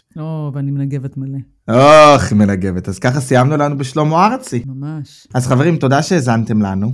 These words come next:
Speaker 2: היה פרק קשה.
Speaker 1: קשוח.
Speaker 2: אוי, אוי, אוי, אוי. אבל סיימנו בשיר.
Speaker 1: תעקבו אחרינו בקבוצה בפייסבוק, עוברים את הגבול, החיים בחו"ל, זה לא דיוטי פרי.
Speaker 2: ותעקבו אחרינו באינסטגרם, ותשלחו לנו הודעות.
Speaker 1: תכתבו לנו בפרטי, תשאלו,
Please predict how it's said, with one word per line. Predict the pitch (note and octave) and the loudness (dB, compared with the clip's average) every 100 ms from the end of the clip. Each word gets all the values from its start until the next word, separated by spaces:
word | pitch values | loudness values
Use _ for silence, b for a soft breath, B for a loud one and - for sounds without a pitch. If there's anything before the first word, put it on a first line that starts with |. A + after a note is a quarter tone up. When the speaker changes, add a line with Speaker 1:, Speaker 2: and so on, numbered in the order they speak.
| B2 | -4
Speaker 2:
היה | G#2+ A#2+ | -2 -2
פרק | B2+ A#2+ B2 | -2 -2 -4
קשה. | B2 C3 - C#3 C3+ G3 | -4 -4 -2 0 0 -4
Speaker 1:
קשוח. | - - E3 D#3+ D#3+ D3+ - | -10 -10 -8 -8 -8 -12 -6
Speaker 2:
אוי, | A#2 F3 G3 D#3+ | 2 4 6 6
אוי, | A#2 G2+ | 2 0
אוי, | F#2+ F2+ E2+ | -4 -6 -8
אוי. | F2 - - | -14 -18 -2
אבל | B2+ C#3 G3+ C#4+ E4+ - - - | 0 6 8 8 6 0 -12 -18
סיימנו | - F3 F#3+ A#3 | 0 4 4 2
בשיר. | C#4 - D#4+ F4+ | 0 0 -2 -4
Speaker 1:
תעקבו | E3+ E3 F#3 G#3 | -8 -8 -4 -2
אחרינו | A3 F#3+ G3 F#3+ | -2 -4 -4 -4
בקבוצה | F3+ D#3+ E3 F3+ | -6 -8 -8 -6
בפייסבוק, | E3+ D3+ E3+ E3 E3+ E3 | -8 -6 -6 -6 -8 -8
עוברים | D3+ D#3 | -6 -6
את | E3+ | -6
הגבול, | E3 C#3 D3+ D#3+ | -8 -6 -6 -6
החיים | - D#3+ D#3 | -4 -4 -4
בחו"ל, | D3 D#3+ D#3 D3+ D3 _ | -4 -4 -4 -4 -8 _
זה | C3+ D3 | -8 -4
לא | D3 | -4
דיוטי | B2+ C3+ - | -4 -8 -12
פרי. | - - B3 A#2 | -12 -10 -6 0
Speaker 2:
ותעקבו | B2+ B2+ B2+ B2 - | 2 4 4 2 0
אחרינו | D3 B2+ | 0 -2
באינסטגרם, | G#2 D3+ A#3+ - G3 F3 E3 D#3 B2+ | 2 4 4 2 2 4 4 2 0
ותשלחו | B2+ B2+ C3 C3 - F3+ | -2 -2 -6 -6 -2 -2
לנו | E3+ | 0
הודעות. | C3 A2+ - F3+ G#3+ | -2 0 0 0 -2
Speaker 1:
תכתבו | - - E3+ | -8 -8 -4
לנו | F#3+ F3+ E3+ | -2 -2 -4
בפרטי, | D3+ D3+ D#3 A#3 C4 C#4 C4+ | -8 -10 -6 -4 -2 -2 -4
תשאלו, | - - F3 G3+ B3 C4+ | -10 -4 0 2 2 2